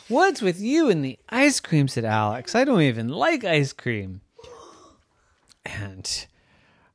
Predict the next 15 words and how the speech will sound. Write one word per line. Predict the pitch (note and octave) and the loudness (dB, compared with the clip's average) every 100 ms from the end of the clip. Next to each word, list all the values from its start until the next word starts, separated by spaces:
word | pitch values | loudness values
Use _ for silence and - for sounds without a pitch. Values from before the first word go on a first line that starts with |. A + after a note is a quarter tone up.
| _ _ - | _ _ -12
Nate | A2 A#2+ A#2 - | -4 -2 -2 -4
stopped, | - G#2+ F2+ - - - - _ | -6 -4 -6 -8 -10 -10 -10 _
and | G#2+ F#2+ | -12 -12
Gary | - G2+ - | -10 -14 -12
stopped, | - - - - - | -16 -16 -20 -20 -16
and | A#2 G#2+ G2 | -10 -8 -4
Rose | G#2 G2+ | -4 -4
stopped | - - F2+ - G#2 | -6 -10 -10 -12 -14
and | G#2 | -10
said, | A2 G#2+ - - - - _ _ | -8 -10 -14 -20 -20 -20 _ _
"You | - D4+ D#4 | 0 4 4
don't | G3 D#3 | 4 0
like | C3 A#2 - - | -2 -6 -10 0
ice | C4+ D#4 - | 4 4 2
cream? | - D#3+ E3+ G#3+ D4 | -2 0 0 0 -2